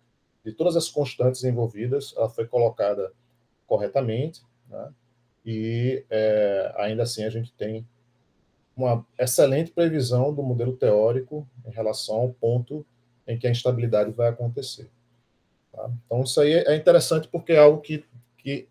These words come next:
é possível de ver experimentalmente. O problema é você ter realmente amostras de boa qualidade, é, pra você conseguir enxergar esse tipo de, de, de fenômeno.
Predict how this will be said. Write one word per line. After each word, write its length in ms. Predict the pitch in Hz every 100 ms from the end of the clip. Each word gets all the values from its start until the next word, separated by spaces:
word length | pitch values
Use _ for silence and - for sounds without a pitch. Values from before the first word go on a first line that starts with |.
| _
é 140 | 165
possível 420 | 202 170 - 151 151
de 120 | 147
ver 320 | 117 123 131 _ _ _
experimentalmente. 720 | - 131 135 127 180 104 98
O 60 | 123
problema 280 | 143 151
é 20 | 160
você 240 | 165 151
ter 260 | 135 147 127
realmente 460 | 147 139 131 131
amostras 440 | 139 131 123 123 127
de 100 | 123
boa 180 | 131 147
qualidade, 640 | 139 127 104 117 127 117 - _ _ _ _ _ -
é, 560 | 104 104 101 101 98 -
pra 100 | 110
você 220 | 113 113
conseguir 600 | 117 120 120 104 104 113 120 _ _ 120
enxergar 580 | 117 117 107 95 101 -
esse 200 | 113 120
tipo 300 | 98 - 110
de, 400 | 110 113 107 - _
de, 320 | 101 98 92 -
de 80 | 98
fenômeno. 440 | 139 135 92 -